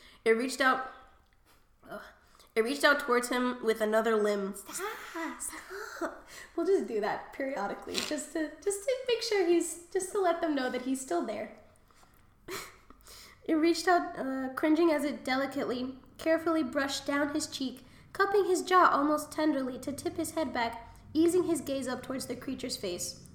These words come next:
Speaker 1: At least, what he assumed was his face. It seemed to tower over him.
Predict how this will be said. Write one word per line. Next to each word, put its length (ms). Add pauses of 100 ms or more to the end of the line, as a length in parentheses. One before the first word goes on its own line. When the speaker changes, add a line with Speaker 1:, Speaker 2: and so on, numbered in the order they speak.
(140)
Speaker 1:
At 100
least, 300 (1300)
what 100
he 160
assumed 300
was 120
his 160
face. 320 (1300)
It 120
seemed 200
to 80
tower 360
over 260
him. 320